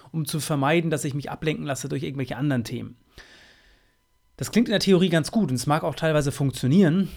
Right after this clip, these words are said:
Das Problem dabei ist, dass es keine Alternative dazu gibt, beziehungsweise die Alternative dazu bedeutet, nichts zu tun. Oder, ja, zumindest dann Dinge zu tun, die nicht auf deiner Liste stehen. Und, ähm, genau, da-, das ist da-, der klassische, das klassische Thema ist,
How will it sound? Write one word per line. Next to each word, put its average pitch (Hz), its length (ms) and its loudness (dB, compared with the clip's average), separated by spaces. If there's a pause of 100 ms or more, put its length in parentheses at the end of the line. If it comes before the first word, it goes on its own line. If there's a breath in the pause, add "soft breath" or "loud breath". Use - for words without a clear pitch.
Das 151 160 -4
Problem 202 340 4
dabei 123 220 4
ist, - 480 -4
dass 151 160 -2
es - 200 -12
keine 165 260 -4
Alternative 160 640 -2
dazu 107 240 -6
gibt, 107 280 -12
beziehungsweise 147 380 -2
die - 140 -10
Alternative 165 640 -4
dazu 135 200 -4
bedeutet, 131 480 0 (300 soft breath)
nichts 135 360 -2
zu 131 120 -8
tun. - 340 -12 (600 soft breath)
Oder, 151 460 0 (100)
ja, 120 240 -12 (140)
zumindest 156 360 0
dann 135 140 -2
Dinge 160 220 2
zu 156 120 -2
tun, 160 220 0
die 139 60 -2
nicht 143 120 0
auf 139 80 -4
deiner 135 160 0
Liste 151 300 2
stehen. 117 400 -4 (420 loud breath)
Und, 135 540 -2
ähm, 127 640 -2 (420)
genau, 143 220 0
da-, 127 120 -2
das 131 200 -4
ist 151 120 -12
da-, 143 100 -2
der 131 200 -6
klassische, 139 460 -2
das 135 160 -6
klassische 160 260 -2
Thema 170 240 2
ist, 147 160 -6